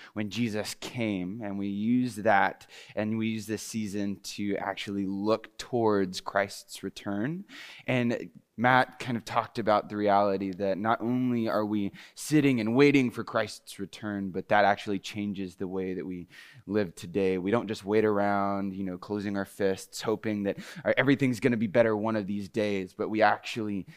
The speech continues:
it actually changes our posture. It actually changes the way we live our lives today. And as,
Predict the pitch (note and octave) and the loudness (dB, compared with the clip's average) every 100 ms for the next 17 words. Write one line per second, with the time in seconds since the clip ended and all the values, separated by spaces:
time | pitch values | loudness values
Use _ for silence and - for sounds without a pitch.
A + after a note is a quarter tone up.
0 | - - A#2+ B2+ A2+ A#2+ A2+ A2+ G2 - | -4 2 2 2 -2 -2 -2 -2 -2 -4
1 | - G#2 - - E3 B2+ F#2+ G2 - A2 | -6 -8 -8 -8 -8 -6 -4 -2 -4 -6
2 | G2 - G#2 F#2+ G2 F2+ - - _ F#2+ | -6 -6 -6 -6 -6 -8 -16 -20 _ -4
3 | F#2 A#2 A2+ A2 G#2+ G2+ G#2+ G#2 G2+ G2 | 2 4 4 2 0 2 2 2 0 0
4 | F#2+ F#2+ - G2 F#2 F#2 G#2 F#2+ | 0 -2 -2 0 0 0 0 -2